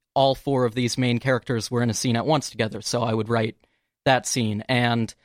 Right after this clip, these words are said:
I probably wrote a total of, uh, thirty, forty scenes, um, in a continuous timeline, and then I looked over them and I said, "Fifteen of these scenes are really necessary and important to the story.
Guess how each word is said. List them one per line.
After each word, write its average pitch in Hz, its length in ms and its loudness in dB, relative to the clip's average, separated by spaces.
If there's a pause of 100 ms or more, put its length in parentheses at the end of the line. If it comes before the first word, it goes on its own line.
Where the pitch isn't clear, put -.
(260)
I 127 80 4
probably 135 500 2
wrote 123 320 2
a - 40 -2
total 120 440 0
of, 110 420 -2 (520)
uh, 110 440 2 (360)
thirty, 123 320 2
forty 120 380 -2
scenes, 110 640 -2
um, 110 440 0 (760)
in 123 160 4
a 113 300 2 (260)
continuous 127 580 2
timeline, 117 720 0
and 113 180 0
then 113 120 2
I 113 220 2
looked 117 300 -2
over 117 240 0
them 113 280 -2
and 120 120 -2
I 113 80 0
said, 113 460 -2 (840)
"Fifteen 135 440 2
of 113 100 0
these 120 200 0
scenes 117 360 0
are 120 100 2
really 117 280 2
necessary 113 580 0
and 113 100 0
important 113 400 -2
to 123 80 -4
the 107 80 -4
story. 113 520 0